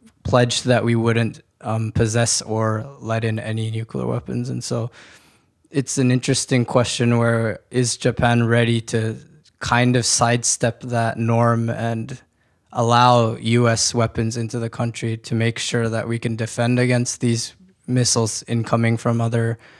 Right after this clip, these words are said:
threatening states, or will we pursue defense, solely defense, which I think most analysts would tell you that defense costs more than offense. So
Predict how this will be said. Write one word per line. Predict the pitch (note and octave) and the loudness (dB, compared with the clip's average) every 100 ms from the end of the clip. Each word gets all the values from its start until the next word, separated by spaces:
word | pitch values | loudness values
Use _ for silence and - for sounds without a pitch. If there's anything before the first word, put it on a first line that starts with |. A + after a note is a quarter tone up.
| - | -16
threatening | - B2 - A#2+ A#2 A2+ | 0 2 2 0 0 0
states, | - - A2+ A2+ - | -4 -2 -2 -2 -6
or | - A#2+ A#2 A2+ A#2 - - | -6 -4 -2 -2 -4 -10 -16
will | A#2+ A#2+ A#2 | -4 -4 -2
we | A#2 A2+ A2+ _ _ | -4 -6 -8 _ _
pursue | A#2+ A2+ - A#2 | -4 -4 -2 -4
defense, | A#2 A2 A#2+ A#2 A2 | -4 -4 -4 -4 -4
solely | - B2+ B2+ C3 | -2 -2 -2 -4
defense, | A2+ A2+ A#2+ A2+ - | -4 -10 -10 -10 -8
which | A#2+ - - _ _ _ _ B2+ | -10 -12 -16 _ _ _ _ -10
I | |
think | A#2 C3+ B2 - _ _ | -6 -4 -6 -12 _ _
most | A#2+ A#2+ A#2+ - | -8 -4 -4 -6
analysts | A2+ A#2+ A#2+ A#2 | -4 -2 -2 -6
would | A#2+ - | -8 -6
tell | A2 A2+ | -4 -4
you | A2+ | -4
that | A2+ A2 - | -4 -8 -6
defense | A#2 - A#2+ A2+ | -8 -2 -2 0
costs | - A2+ - - | -2 -4 -4 -8
more | A2+ A2 A2+ | -8 -8 -10
than | A2+ | -10
offense. | A2 A2 A2+ A2+ A2+ - | -6 -6 -6 -8 -8 -8
So | - C3 C#3 | -6 -6 -6